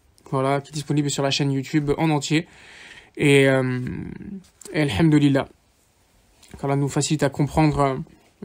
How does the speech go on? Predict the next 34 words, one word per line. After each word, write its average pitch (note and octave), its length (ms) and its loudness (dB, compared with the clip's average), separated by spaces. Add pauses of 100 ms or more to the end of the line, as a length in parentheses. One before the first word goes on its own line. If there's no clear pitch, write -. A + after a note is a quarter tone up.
(120)
les D3 160 -2
nuances E3 460 4
liées D3 160 0
à D3+ 40 2
l'invocation C#3+ 500 0
et E3 60 2
nous C#3 80 0
facilite D#3 360 -6
à C#3 40 2
l'invoquer. C#3 420 -4 (1080)
Le D#3+ 40 -2
shir, F3+ 240 4
il E3+ 100 4
dit, G3+ 120 4
l'invocation, F3 760 4 (140)
donc, F3 480 0
bénéfique E3 640 2
agit D#3 260 2
de D#3+ 100 6
trois F3+ 440 6
manières E3+ 460 4
face E3 200 -2
au D#3+ 60 0
mal. C#3+ 200 -2 (1080)
Si - 180 0
elle D#3+ 100 6
est F3 40 8
plus F#3 160 2
forte F3+ 260 2
que - 80 2
le E3 80 8
mal, F3+ 360 6 (520)
elle D3+ 80 2
repousse. D3+ 520 -2